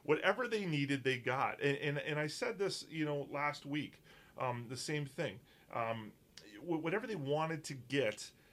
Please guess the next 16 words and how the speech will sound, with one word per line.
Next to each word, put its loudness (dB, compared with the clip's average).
they 2
got. -4
And, 0
and -2
we 0
watched 2
it -6
with 0
the -4
forty-niners, -2
and -2
it's -6
carried -6
over 0
to -2
this, -2